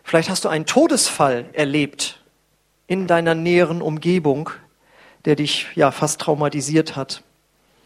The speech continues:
Vielleicht hast du selbst eine Scheidung durchgemacht. Vielleicht bist du im Stich gelassen worden in irgendeiner Lebenssituation.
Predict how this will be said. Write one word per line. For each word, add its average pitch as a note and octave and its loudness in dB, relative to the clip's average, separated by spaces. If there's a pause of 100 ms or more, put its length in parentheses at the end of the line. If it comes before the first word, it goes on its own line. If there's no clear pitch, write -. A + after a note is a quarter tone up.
(840)
Vielleicht E3 0
hast F3 -4
du E3 -4
selbst F3 2 (320)
eine D3 -6
Scheidung E3+ 0 (400)
durchgemacht. G3 -2 (2250)
Vielleicht D#3+ 2
bist - -2
du E3+ 0 (560)
im E3+ -4
Stich - 0
gelassen C3+ 0
worden A2+ -8 (140)
in C3+ -8
irgendeiner C3+ -2
Lebenssituation. B2 -6